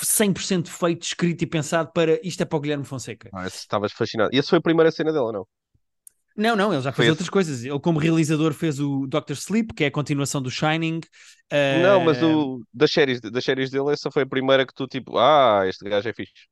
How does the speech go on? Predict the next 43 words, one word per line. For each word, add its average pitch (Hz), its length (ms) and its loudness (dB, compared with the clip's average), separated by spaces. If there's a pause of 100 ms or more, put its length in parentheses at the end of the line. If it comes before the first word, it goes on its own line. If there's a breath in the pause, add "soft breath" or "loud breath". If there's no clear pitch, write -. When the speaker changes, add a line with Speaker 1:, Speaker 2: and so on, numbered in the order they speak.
(100)
Speaker 1:
Não, 170 180 4
não, 170 140 4
não, 151 180 2
cem 147 200 -6
por - 120 -12
cento. 131 260 -8
Sendo 226 220 0
que 254 60 -2
ele 214 80 0
tem 180 120 2
um 151 60 0
filme 180 180 -2
chamado 139 260 -4
Gerald's 143 340 -2
Game, 120 360 -10 (480)
eh, 120 760 -6 (760)
que - 80 -20
toda 156 200 0
a - 20 2
gente 147 200 -2
diz 139 180 -4
muito 135 240 -2
bem 131 300 -4
e - 40 -10
que 135 60 -8
eu 135 40 -4
nunca 131 240 -4
vi 123 340 -8 (300 soft breath)
e 131 80 -10
que 123 80 -8
eu 135 60 -2
gostava 123 300 -6
de 113 80 -12
ver. 123 280 -8 (760)
Ehm, 127 1400 -6 (720)
a 160 80 -2
premissa 170 300 0
é 175 40 2
engraçada 160 380 -4
do 127 80 -8
Gerald's 135 280 -2
Game. 117 260 -8
É 202 80 -6